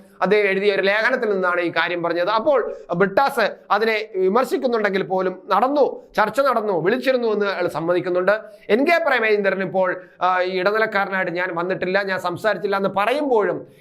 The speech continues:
ഇടനില-, ആ, പിന്നെ എം കെ പ്രേമചന്ദ്രൻ പറയുന്നുണ്ട്, ഞാൻ, ആ, ഈ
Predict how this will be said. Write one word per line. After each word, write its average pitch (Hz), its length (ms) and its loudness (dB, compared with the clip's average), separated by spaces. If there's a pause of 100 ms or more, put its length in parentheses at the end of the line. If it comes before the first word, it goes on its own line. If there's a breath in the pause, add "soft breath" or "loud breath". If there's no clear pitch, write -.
ഇടനില-, 254 420 2
ആ, 208 100 2
പിന്നെ 190 260 -4
എം 185 400 -2
കെ 285 140 2
പ്രേമചന്ദ്രൻ 208 500 0
പറയുന്നുണ്ട്, 175 560 0 (260 loud breath)
ഞാൻ, 196 360 0 (160)
ആ, 175 380 2
ഈ 170 540 0